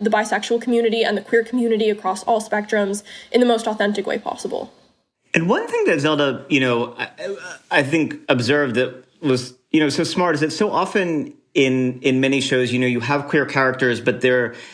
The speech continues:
Speaker 2: narratives are fully defined by their queerness. You know, that's to say that is their story, is them being queer and, you know, they're bullied or they're coming out or whatever. And I think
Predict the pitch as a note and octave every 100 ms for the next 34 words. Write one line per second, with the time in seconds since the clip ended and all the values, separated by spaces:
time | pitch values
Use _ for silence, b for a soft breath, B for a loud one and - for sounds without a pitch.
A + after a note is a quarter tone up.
0 | B B B2+ C#3+ F3+ G#3+ D#3 A#2+ A#2+ -
1 | - E3+ E3 D#3 D3+ D3+ - B2 - A#2+
2 | B2 A2+ A2 G#2+ G#2+ G#2 - A2 G2+ D2
3 | - - B2 A#2 A#2 C3 C3+ - C3+ A#2
4 | C3+ A#2+ C#3+ D#3+ D#3 A#2 C3 B2 B2 A2+
5 | F#2 C#2 D2+ A#2 G#2+ A2 A#2+ A2 C3+ C3
6 | B2+ A#2 A2+ B2 A2+ G#2+ G#2 G#2+ G2+ G#2+
7 | G#2 F#2 B B A#2 A2 G2 G2+ F#2+ G#2
8 | G#2 G#2+ C3 F3+ D#3 A#2+ A2 G#2 G2 A#2
9 | C#3+ D#3+ D3 A#2+ A#2+ C3 C3 B2 A#2+ A#2+
10 | A#2+ - D3+ C#3+